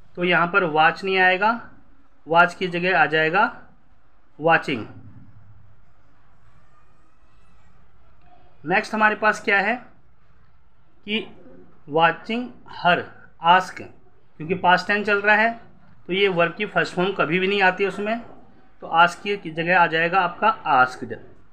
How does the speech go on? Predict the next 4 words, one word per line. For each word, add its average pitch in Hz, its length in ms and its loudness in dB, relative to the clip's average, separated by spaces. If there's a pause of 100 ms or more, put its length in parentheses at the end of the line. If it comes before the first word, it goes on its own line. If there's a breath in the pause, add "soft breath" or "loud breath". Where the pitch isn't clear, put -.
(1700)
Next 208 240 -2
देखिए, 240 380 -4 (760)
"She 233 100 -2 (140)
could 180 180 0